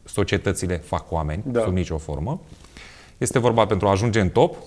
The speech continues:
Speaker 1: da? Și în topul de real estate, nu?
Speaker 2: Da.
Speaker 1: Ăsta e numele societății,
Speaker 2: Bravo.
Speaker 1: l-am ales împreună.
Speaker 2: E o combinație, uh,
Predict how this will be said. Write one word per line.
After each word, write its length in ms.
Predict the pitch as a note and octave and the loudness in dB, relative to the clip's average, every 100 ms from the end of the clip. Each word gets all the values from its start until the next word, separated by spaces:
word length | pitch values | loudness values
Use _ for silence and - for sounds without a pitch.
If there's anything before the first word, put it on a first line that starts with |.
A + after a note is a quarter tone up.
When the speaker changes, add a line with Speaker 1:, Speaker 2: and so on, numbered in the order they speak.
| - - - - _ | -20 -20 -20 -20 _
Speaker 1:
da? 420 | - A#2 F3+ - - | -8 -4 -4 -6 -20
Și 120 | - C#3+ | -8 -4
în 60 | |
topul 260 | C#3+ E3+ D#3 | -2 -2 0
de 60 | D3+ | 0
real 140 | C#3+ | 0
estate, 300 | D3+ - D2+ | -2 -2 -2
nu? 140 | D#2 G2 - - - - - - | -2 -8 -12 -20 -20 -20 -20 -16
Speaker 2:
Da. 200 | A2+ G#2+ B2+ | -10 -4 -2
Speaker 1:
Ăsta 180 | - | 0
e 20 | G#2+ | 2
numele 260 | F#2+ F#2 | 2 0
societății, 500 | F2 F2+ B2 A#2 G#2+ | -2 -4 2 2 2
Speaker 2:
Bravo. 160 | A#2 G#2+ | 2 2
Speaker 1:
l-am 20 | A2 | 2
ales 160 | A2 | 2
împreună. 560 | G2+ F2 F#2+ A2+ D#3 E3 | 0 0 0 2 0 -2
Speaker 2:
E 40 | A#2+ | -6
o 40 | |
combinație, 680 | A2 B2+ B2 B2+ B2 - A2+ A2+ A2+ G#2+ G#2+ - - - - - - - - - - - - - - - - - - - - - - - - | -4 -4 0 0 0 -2 -2 -2 -4 -8 -12 -20 -20 -20 -20 -20 -20 -20 -20 -20 -20 -20 -20 -20 -20 -20 -20 -20 -20 -20 -18 -16 -16 -16 -14
uh, 260 | A2+ G#2 | -10 -8